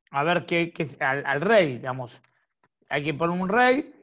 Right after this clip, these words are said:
y quién conducía la, las guerras, los reyes. Entonces,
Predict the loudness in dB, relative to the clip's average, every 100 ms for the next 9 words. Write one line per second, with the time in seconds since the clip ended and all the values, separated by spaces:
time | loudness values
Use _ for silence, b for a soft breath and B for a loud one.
0 | _ _ _ _ _ -8 -2 -2 -2 -6
1 | _ _ _ _ -8 0 0 0 -2 -2
2 | -2 0 0 0 0 0 0 0 0 -2
3 | -4 -6 -8 -6 -6 -10 -16 -14 -8 -8
4 | -8